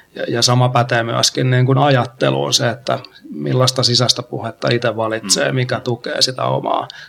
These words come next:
Speaker 1: toimintaa. Et totta kai, jos siellä mielessä pyörii koko ajan negatiiviset asiat, "Ei se, ei tästä tuu mitään, mä oon ihan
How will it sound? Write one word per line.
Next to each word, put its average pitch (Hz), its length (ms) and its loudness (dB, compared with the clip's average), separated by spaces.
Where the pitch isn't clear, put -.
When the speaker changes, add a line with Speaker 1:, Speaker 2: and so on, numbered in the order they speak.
Speaker 1:
toimintaa. 131 760 0
Et 117 140 -8
totta 123 280 0
kai, 120 220 2
jos 120 180 2
siellä 123 200 0
mielessä 120 420 4
pyörii 117 400 4
koko - 340 0
ajan 135 220 2
negatiiviset 113 760 -2
asiat, 120 420 -2
"Ei 123 160 0
se, 120 160 4
ei 117 80 -2
tästä - 280 -4
tuu 120 180 2
mitään, 113 480 0
mä 110 100 -2
oon 110 140 0
ihan 110 220 2